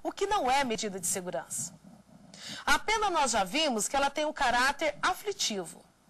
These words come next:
intimidar a todos na sociedade.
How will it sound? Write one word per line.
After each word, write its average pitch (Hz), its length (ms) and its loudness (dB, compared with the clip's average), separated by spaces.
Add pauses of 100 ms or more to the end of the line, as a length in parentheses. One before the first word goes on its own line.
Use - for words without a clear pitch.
(500)
intimidar 330 720 2
a 359 40 0
todos 311 520 2
na 302 140 2
sociedade. 240 920 0